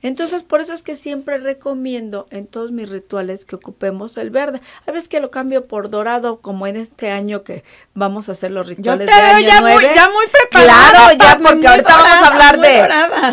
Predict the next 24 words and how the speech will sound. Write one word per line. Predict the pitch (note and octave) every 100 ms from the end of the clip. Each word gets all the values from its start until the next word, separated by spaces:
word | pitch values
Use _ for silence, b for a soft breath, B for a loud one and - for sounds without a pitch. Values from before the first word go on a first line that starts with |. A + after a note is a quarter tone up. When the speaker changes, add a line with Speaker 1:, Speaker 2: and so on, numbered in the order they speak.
| B3+
Speaker 1:
de | C4+
Libra, | C4 D4 D4 D#4 D#4
que | C#4+
es | B3+ C4
uno | B3+ C4+
de |
sus | A3+ F#3+
colores | - G3+ F#3+ G3 G3+
favoritos. | - E3 D#3+ D#3 E3+ D3 -
Pero | G#3 -
primero | - C4+ C#4 D#4
Speaker 2:
Ok, | B3
Speaker 1:
terminamos | C#4 B3 B3 B3+ C4 C#4
el | A#3
Speaker 2:
ok, | G3+
Speaker 1:
ritualito. | G#3 G#3 G3 G3 G3 F#3
Speaker 2:
ok, | -
ok. | - F#3+ F#3+
Speaker 1:
Entonces, | D4+ D4 F4+ F4+ F4+ F4+
vamos | B3 D#4 E4+ F4+
a | D4
pedirles | - A#3 B3 B3 A#3 C4+ _ _ _ _ _ _
que | B3+
los | C#4 C#4+ C#4+